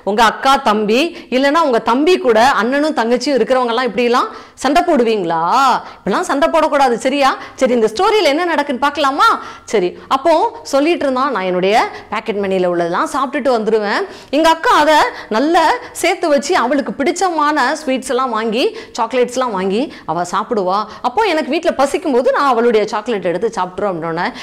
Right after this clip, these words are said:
"இது தப்பு தானடா?" அப்படின்னோன்னா, "ஆமா, என்ன பண்றது, அவளும் என்ன பண்ணுவா, நான் ஸ்கூல்ல என்னெல்லாம் பண்றனோ அதை வீட்ல வந்து அம்மா அப்பா கிட்ட நல்லா சொல்லி திட்டு வாங்கி கொடுப்பா." அப்படின்னோடனே,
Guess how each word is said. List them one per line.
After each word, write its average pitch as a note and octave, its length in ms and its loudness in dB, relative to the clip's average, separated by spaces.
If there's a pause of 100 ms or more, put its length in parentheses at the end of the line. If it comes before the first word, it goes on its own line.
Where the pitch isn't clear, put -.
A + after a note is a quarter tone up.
"இது F3+ 160 -4
தப்பு A#3 280 -4
தானடா?" C#4+ 420 2 (140)
அப்படின்னோன்னா, F3+ 420 -2 (220)
"ஆமா, F4+ 420 4
என்ன C4+ 260 2
பண்றது, C#4 440 2 (180)
அவளும் A#3+ 200 2 (240)
என்ன F4+ 340 2
பண்ணுவா, D4 460 0
நான் G#3+ 200 -4 (120)
ஸ்கூல்ல G4+ 260 4
என்னெல்லாம் C#4+ 540 0
பண்றனோ B3+ 460 0 (200)
அதை G3 180 0
வீட்ல C#4+ 320 -2
வந்து A#3+ 240 -2
அம்மா A3 200 0
அப்பா C4 200 0
கிட்ட A#3+ 260 -4
நல்லா G3+ 460 0
சொல்லி B3+ 680 0 (200)
திட்டு E4+ 300 2
வாங்கி E4 260 2
கொடுப்பா." A#3 420 2
அப்படின்னோடனே, A3 640 -2